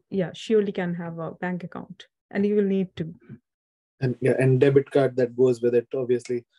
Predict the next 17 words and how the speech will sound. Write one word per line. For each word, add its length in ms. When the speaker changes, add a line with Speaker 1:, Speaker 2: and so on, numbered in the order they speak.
Speaker 2:
because 240
of 180
most, 380
is 260
hardly 800
for 120
the 60
benefit 420
of, 160
for, 260
for, 360
uh, 320
our 180
Indian 640
audience 400
here, 340
is 440